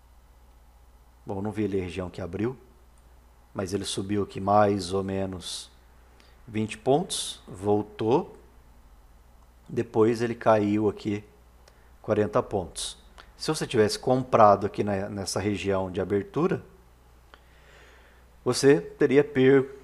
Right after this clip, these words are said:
perdido aqui, né, em média quatrocentos reais. Se você tivesse vendido, você teria ganho quatrocentos.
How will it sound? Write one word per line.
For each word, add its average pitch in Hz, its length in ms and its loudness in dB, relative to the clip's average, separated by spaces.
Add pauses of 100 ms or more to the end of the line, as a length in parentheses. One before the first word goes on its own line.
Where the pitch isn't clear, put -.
perdido 113 520 2
aqui, 117 320 0
né, 139 260 -2 (840)
em 127 100 -8
média 113 300 0
quatrocentos 117 440 -4
reais. 117 300 4
Se - 100 -10
você 95 120 -10
tivesse 95 400 -6
vendido, 127 480 -2
você - 140 -10
teria 147 240 2
ganho 120 280 -2
quatrocentos. - 800 -4